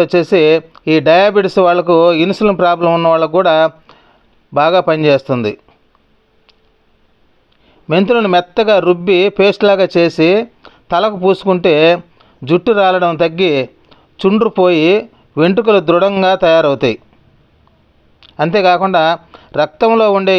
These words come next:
ఇన్సులిన్ స్థాయిని కూడా తగ్గించే గుణం ఈ మెంతుల్లో ఉంది. ఈ మధుమేహం ఉన్నవారికి ఈ మెంతులను వాడటం వలన చాలా మేలు. ఇది ఒక దివ్య ఔషధంగా పనిచేస్తుంది. మెంతులను అలర్జీ ఉన్నవారు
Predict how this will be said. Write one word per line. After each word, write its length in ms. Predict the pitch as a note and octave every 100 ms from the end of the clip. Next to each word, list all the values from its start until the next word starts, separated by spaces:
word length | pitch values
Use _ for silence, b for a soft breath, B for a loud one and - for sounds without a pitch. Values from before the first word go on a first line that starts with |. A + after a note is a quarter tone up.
| E3
ఇన్సులిన్ 360 | G3 - G#3+ F#3
స్థాయిని 320 | F#3 F#3 F3 F#3+
కూడా 120 | F3+ F3
తగ్గించే 400 | E3 F#3 F#3 E3 D3
గుణం 240 | E3+ G#3 E3 D#3 D#3 _ B B D3+
ఈ 20 | D#3 D#3
మెంతుల్లో 380 | F3+ A3 G3 D#3+ D#3+
ఉంది. 200 | D#3 G3 G#3+ _ b b D#3
ఈ 20 | D#3 D3+
మధుమేహం 440 | E3 G#3+ G#3+ F#3+ F3+
ఉన్నవారికి 500 | F3+ F3 F#3 F#3+ F#3 E3 F3 F3 b b b D3+
ఈ 20 | D#3 D3+ D3+
మెంతులను 380 | F#3+ A3+ G#3+ F3
వాడటం 280 | F3 F3 F3
వలన 220 | F3+ E3+ D3+ D#3 - _ b b _ D3+
చాలా 340 | D3 E3+ F#3 F3
మేలు. 240 | E3+ F3 B2+ _ _ _ _ D#3
ఇది 100 | E3 D#3
ఒక 100 | D#3 C#3
దివ్య 220 | F3+ G#3+ F3
ఔషధంగా 440 | F#3 G#3+ F#3+ F#3 D#3+ E3 F3 b b b -
పనిచేస్తుంది. 640 | F3 F3 E3 E3 D3+ C3+ - _ _ _ _ _ _ _ _ _ _ _ - - _ C#3+
మెంతులను 520 | F3 G#3 B3+ A#3+ G#3+ F3 G#3 - C#3+
అలర్జీ 360 | F#3 G#3+ G3+ A3 F#3
ఉన్నవారు 500 | F#3+ F#3 E3+ E3+